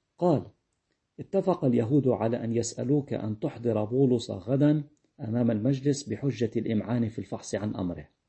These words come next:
الآية واحد وعشرين: "فلا تثق بهم، لأن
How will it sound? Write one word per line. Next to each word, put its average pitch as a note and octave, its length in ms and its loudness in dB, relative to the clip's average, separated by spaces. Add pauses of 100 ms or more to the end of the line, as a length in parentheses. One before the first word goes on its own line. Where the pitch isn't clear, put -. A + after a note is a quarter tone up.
(340)
الآية A#2 220 0
واحد A2+ 240 -2
وعشرين: G#2 440 -4 (440)
"فلا B2 200 2
تثق F3+ 360 -2
بهم، G#2+ 260 0 (380)
لأن B2 480 2